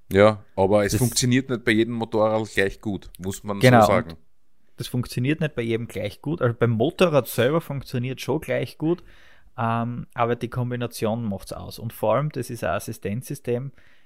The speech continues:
Speaker 2: das muss ich selbstständig einstellen und programmieren.
Speaker 1: Genau,
Speaker 2: Und
Speaker 1: das
Speaker 2: noch
Speaker 1: muss,
Speaker 2: einmal,
Speaker 1: ja.
Speaker 2: jedes Fahrzeug hat dieses Assistenzsystem.
Speaker 1: Ja.
Speaker 2: Und wer jetzt ein braver <laughs>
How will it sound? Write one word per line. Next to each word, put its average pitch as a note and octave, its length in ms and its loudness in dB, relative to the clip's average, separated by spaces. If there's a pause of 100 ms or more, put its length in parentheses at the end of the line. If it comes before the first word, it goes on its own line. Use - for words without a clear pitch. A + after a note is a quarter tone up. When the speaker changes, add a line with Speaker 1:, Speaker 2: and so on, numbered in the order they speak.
(240)
Speaker 2:
das - 240 -2
muss C#3 320 -2
ich - 640 -10
selbstständig - 1200 -2 (560)
einstellen A#2 480 0
und A2 160 -8
programmieren. G#2+ 640 -6 (340)
Speaker 1:
Genau, G2+ 220 -2
Speaker 2:
Und A#2 80 0
Speaker 1:
das G2 80 0
Speaker 2:
noch B2 140 4
Speaker 1:
muss, A#2 100 2
Speaker 2:
einmal, G2 300 0 (200)
Speaker 1:
ja. F2+ 160 -6
Speaker 2:
jedes A#2 760 2
Fahrzeug B2 800 -2 (100)
hat - 420 -2
dieses A2+ 380 -8
Assistenzsystem. A2 1000 -8 (840)
Speaker 1:
Ja. G2 240 -4 (600)
Speaker 2:
Und A#2+ 200 -6
wer A#2+ 260 8
jetzt - 520 -2
ein A2+ 540 2 (640)
braver B2+ 680 6 (160)
<laughs> D#3+ 120 2